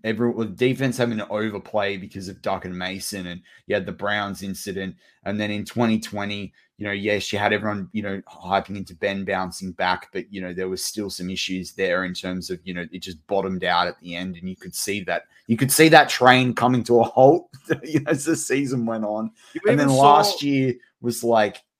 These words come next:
Speaker 1: you know, they're all playing for Ben, but that takes an emotional toll,
Speaker 2: Does.
Speaker 1: you know, right? We've kind of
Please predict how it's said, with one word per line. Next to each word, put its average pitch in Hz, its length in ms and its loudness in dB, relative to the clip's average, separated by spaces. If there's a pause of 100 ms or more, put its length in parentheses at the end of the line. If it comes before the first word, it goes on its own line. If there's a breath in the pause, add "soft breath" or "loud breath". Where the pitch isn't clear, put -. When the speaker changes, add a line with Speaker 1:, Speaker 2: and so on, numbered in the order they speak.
(280)
Speaker 1:
you 113 120 -2
know, 98 300 -2
they're 113 220 6
all 120 100 8
playing 120 400 0
for 110 120 -10
Ben, 110 380 -4
but 104 200 -10
that 135 180 0
takes 147 300 -6
an 117 80 -2
emotional 110 540 -4
toll, 92 480 -4 (140)
Speaker 2:
Does. 127 220 -2
Speaker 1:
you 110 60 -4
know, 98 240 -6 (420)
right? 107 320 0 (720)
We've 147 260 2
kind 208 300 0
of 147 120 -6